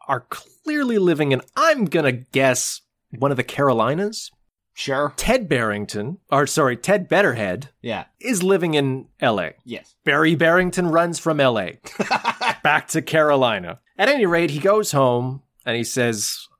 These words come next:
Speaker 1: "All right, well, that was fun, but now I need to have the exact same sequence that happens in Almost Famous." And so now we get the ending of Almost Famous, where Billy Crudup shows
Speaker 2: I wrote
Speaker 1: up.
Speaker 2: that down. I wrote that down. <laughs>
Speaker 1: It's the exact same scene.
Speaker 2: It's the exact same scene.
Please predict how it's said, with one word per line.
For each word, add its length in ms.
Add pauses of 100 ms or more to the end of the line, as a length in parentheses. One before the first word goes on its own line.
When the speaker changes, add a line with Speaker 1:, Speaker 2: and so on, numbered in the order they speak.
(200)
Speaker 1:
"All 160
right, 220 (180)
well, 180
that 200
was 160
fun, 420
but 280
now 280
I 100
need 160
to 80
have 280
the 120
exact 420
same 260
sequence 400
that 100
happens 380
in 100
Almost 500
Famous." 520 (440)
And 80
so 100
now 260
we 160
get 280
the 160
ending 300
of 80
Almost 460
Famous, 380
where 100
Billy 380
Crudup 540 (440)
shows 560
Speaker 2:
I 40
wrote 80
Speaker 1:
up. 20
Speaker 2:
that 140
down. 400 (260)
I 100
wrote 220
that 180
down. 400
<laughs> 60 (280)
Speaker 1:
It's 360
the 120
exact 300
same 220
scene. 160
Speaker 2:
It's 120
the 120
exact 300
same 180
scene. 400